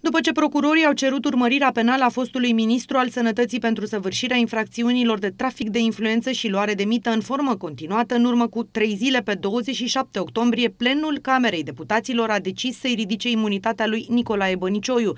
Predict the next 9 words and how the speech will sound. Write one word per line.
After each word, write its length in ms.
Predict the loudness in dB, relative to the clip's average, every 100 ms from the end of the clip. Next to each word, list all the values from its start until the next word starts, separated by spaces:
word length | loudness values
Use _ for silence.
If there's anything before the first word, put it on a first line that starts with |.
| -8 -20 -10
cu 100 | -4
două 260 | 2 2 2
sute 240 | -2 -2
două 260 | -2 -2 0
voturi 420 | 0 0 -2 -2
pentru 420 | 0 0 0 0
și 200 | 0 -2 -2
doisprezece 760 | -2 -2 0 0 0 0 -2
împotrivă. 680 | 0 -2 -2 0 0 0 -6